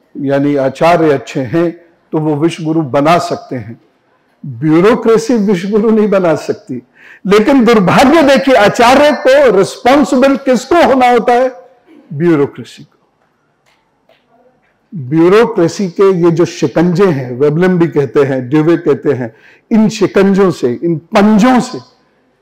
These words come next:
हमें अपने आचार्यों को बचाना होगा। नहीं तो एनईपी ट्वेंटी ट्वेंटी ने जो इन teachers dignity के स्वप्न देखे हैं, वो भी पूरे नहीं होंगे,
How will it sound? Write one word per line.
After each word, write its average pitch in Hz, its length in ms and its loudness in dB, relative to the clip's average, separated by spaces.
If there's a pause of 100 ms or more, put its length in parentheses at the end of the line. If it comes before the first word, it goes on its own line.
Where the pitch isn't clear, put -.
(460)
हमें 190 300 0
अपने 170 360 -4
आचार्यों 147 580 -2
को - 140 -4
बचाना 156 520 -2
होगा। 180 440 -4 (360)
नहीं 170 320 0
तो 202 140 0
एनईपी 175 480 -4
ट्वेंटी 165 420 -4
ट्वेंटी 151 420 -4
ने 180 160 0
जो 151 320 0
इन 156 320 -4 (340)
teachers 185 560 -2
dignity 190 440 -2
के 175 280 -2
स्वप्न 175 520 -6
देखे 147 280 -4
हैं, 151 240 -10 (180)
वो 156 120 -2
भी 160 140 -2
पूरे 170 300 -2
नहीं 175 220 0
होंगे, 185 300 -2